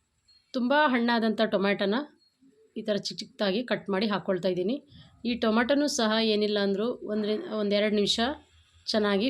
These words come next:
ಫ್ರೈ ಮಾಡ್ಕೋಬೇಕು. ಟೊಮ್ಯಾಟೊ ಎಲ್ಲ ಮೆತ್ತಗಾಗಬೇಕು, ಅಲ್ಲಿವರೆಗೂ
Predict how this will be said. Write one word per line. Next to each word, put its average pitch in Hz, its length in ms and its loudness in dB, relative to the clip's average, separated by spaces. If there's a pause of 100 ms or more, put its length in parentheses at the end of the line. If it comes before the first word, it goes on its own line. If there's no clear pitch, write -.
ಫ್ರೈ 208 140 2 (120)
ಮಾಡ್ಕೋಬೇಕು. 196 520 -2 (1400)
ಟೊಮ್ಯಾಟೊ 220 360 2 (100)
ಎಲ್ಲ 208 120 2 (120)
ಮೆತ್ತಗಾಗಬೇಕು, 202 760 -2 (160)
ಅಲ್ಲಿವರೆಗೂ 202 560 0